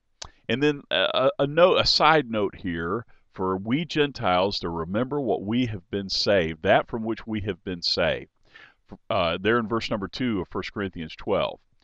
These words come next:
"Ye know that ye were Gentiles," and that's interesting that, that, that wording there, "Ye know that ye were Gentiles, carried away into these dumb idols as you were led." Now, Paul's speaking that about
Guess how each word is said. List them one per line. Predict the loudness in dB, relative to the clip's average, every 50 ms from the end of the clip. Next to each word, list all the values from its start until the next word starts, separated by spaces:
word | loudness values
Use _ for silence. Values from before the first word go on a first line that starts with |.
| _ _ _ _ _
"Ye | -2 0 0 2
know | 4 6 6 6 6
that | 6 4 2
ye | 2 2 2 2
were | 2 2 0
Gentiles," | -2 0 0 0 0 -2 -4 -2 0 2 4 4 4 2 0 0 -2 -4 -4 -6 _ _ _ _ _ _ _
and | -6 -4 -2
that's | -2 -2 -2
interesting | -4 -4 -4 -6 -10 -8 -6 -6 -6 -4 -4
that, | -2 0
that, | 0 0 0 -2 _ -8
that | -4 -2 -2 -2 -4 _ _ -16
wording | -8 -2 0 0 0 0 0 -2 -4 -4
there, | -4 -2 -2 -4
"Ye | -4 -4 -4 -4
know | -2 -2 0 2 2 2 2 4
that | 2 2 2 0
ye | -2 -6 -8 -8
were | -4 -2 0 2 2 2 0
Gentiles, | 0 -2 -4 -4 -4 -4 -4 -4 0 0 2 0 0 -2 -4 -6
carried | -2 2 2 2 4 4 2 2 0
away | 0 0 2 2 4 4 4 4
into | 2 -2 -4 -8 -8
these | -6 -4 -4 -4 -6 -6
dumb | -2 -2 0 0 -2 -2 -4 -6 -4
idols | 0 2 2 2 2 2 0 -4 -2 -2 -2 -2
as | -2 -4 -4 -6
you | -6 -4 -4 -2
were | -2 -4 -4 -6 -6 -4
led." | -2 0 2 2 2 0 -2 _ _ _ -20 -20 -20 _ _ _ 0
Now, | 2 4 6 6 4 2 -2 _ _ _ _
Paul's | 0 2 4 4 4 4 2
speaking | 0 0 -2 -2 -2 -4 -2 2
that | 4 4 4 4
about | 4 2 2 2 4 2 0